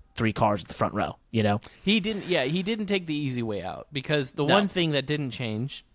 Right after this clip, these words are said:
Speaker 2: with all of this stuff, with the next gen car, is the car on the inside with any bit of leverage over the car on the outside of them has a ton of leverage.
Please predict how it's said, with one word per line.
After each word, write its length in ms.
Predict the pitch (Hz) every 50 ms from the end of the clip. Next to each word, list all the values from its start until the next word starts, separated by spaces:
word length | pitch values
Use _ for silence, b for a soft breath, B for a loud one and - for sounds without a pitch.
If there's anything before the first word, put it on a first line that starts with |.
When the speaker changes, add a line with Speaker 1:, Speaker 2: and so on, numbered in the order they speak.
| _ _ _
Speaker 2:
with 160 | 123 120 107
all 200 | 113 113 110 98
of 80 | 92 98
this 120 | 87 -
stuff, 280 | - - 82 76 - -
with 80 | 113
the 80 | - 110
next 240 | 117 101 - - -
gen 200 | - 80 82 -
car, 300 | - - 64 67 - b b b b b b b b b _
is 240 | 131 131 131 120 120
the 120 | - 139
car 260 | - - 165 165 170 180
on 80 | 180 156
the 180 | 151 - -
inside 640 | 95 117 120 120 - - - 98 87 76 71 82 - - _ _ _ _ _ _ _ _ _ _ _ _ _
with 300 | - 131 131 123 - - _ _ _ _ -
any 320 | 160 170 180 180 175 165
bit 160 | 135 143 135
of 80 | 123 110
leverage 680 | 110 110 107 104 95 95 92 - 110 - - - - - _ _ _ _ _ _ - -
over 280 | 127 127 117 113 117
the 100 | 110 107
car 260 | - - 120 113 113 - -
on 140 | 104 110
the 100 | 110 107
outside 360 | 101 104 104 107 - 120 123 123
of 80 | 123
them 180 | 127 135 147 147 b b b b b b
has 260 | - - 131 127 113
a 120 | 113 104 98
ton 500 | - - - - - - 123 123 113 101
of 160 | 95 85 -
leverage. 520 | 76 69 65 - - - - - - -